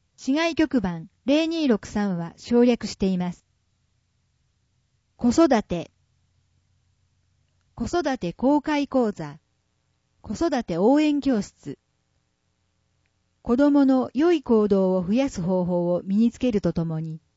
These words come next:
保護者のストレスケアを通じて、より良い親子関係を目指します。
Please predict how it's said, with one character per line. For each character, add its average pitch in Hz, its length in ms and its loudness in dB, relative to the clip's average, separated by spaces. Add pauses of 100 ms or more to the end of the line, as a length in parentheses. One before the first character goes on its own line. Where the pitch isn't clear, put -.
(360)
保 233 140 -2
護 339 100 0
者 269 160 -4
の 185 140 -4
ス - 80 -12
ト 262 100 0
レ 269 140 -2
ス - 100 -18
ケ 285 200 0
ア 214 60 2
を 202 60 0
通 175 280 -4
じ 170 140 -10
て、 170 240 -12 (280)
よ 208 160 4
り 294 120 2
良 330 140 4
い 254 140 0
親 220 180 2
子 226 140 0
関 226 240 -2
係 175 180 0
を 165 100 0
目 165 100 -6
指 160 180 -6
し - 120 -12
ま 160 160 -8
す。 - 140 -20